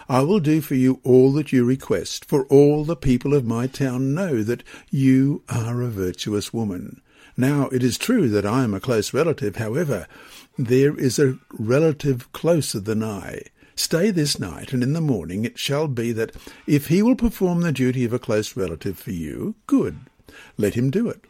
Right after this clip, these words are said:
But if he does not want to perform the duty for you, then I will perform the duty for you, as the Lord lives.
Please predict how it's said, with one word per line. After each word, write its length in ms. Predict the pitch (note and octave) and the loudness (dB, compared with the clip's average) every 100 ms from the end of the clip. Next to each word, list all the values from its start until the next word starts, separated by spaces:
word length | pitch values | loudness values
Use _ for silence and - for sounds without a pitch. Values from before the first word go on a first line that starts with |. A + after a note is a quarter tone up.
| _ - - | _ -18 -6
But 360 | D#3 - - - - | -4 -4 -12 -20 -4
if 140 | D#3+ C#3+ | 0 2
he 100 | E3+ | 2
does 220 | C#3+ B2 | 2 2
not 260 | C3+ A#3 | 2 0
want 220 | E3+ B2+ - | 0 -2 -2
to 80 | |
perform 460 | B2+ A#2+ - C3 A#2 | -4 -2 0 2 2
the 80 | G2 | -2
duty 340 | G2+ G#2+ G2+ | -2 -4 -4
for 260 | F2 A2 A2 | -6 -2 0
you, 240 | A2 G#2+ - - - | 0 -2 -4 -14 -2
then 160 | B2+ - | -2 0
I 200 | C3+ C#3+ | 0 2
will 120 | F3+ | 2
perform 500 | G3 G3 - C#3+ C3+ | 0 -2 0 2 2
the 100 | B2+ | 0
duty 320 | G#2+ G#2 G#2 | 0 -2 -4
for 320 | G2 - F2+ D#2 | -6 -6 -6 -6
you, 340 | D2+ D#2 F#2 - - | -6 -6 -8 -12 -12
as 360 | - C#3 D3 C3+ | -4 -4 -4 -6
the 120 | C#3+ | -4
Lord 380 | B2+ A2 G#2 G2+ | -2 0 -2 -4
lives. 640 | F#2 - - - - - | -6 -8 -10 -14 -14 -16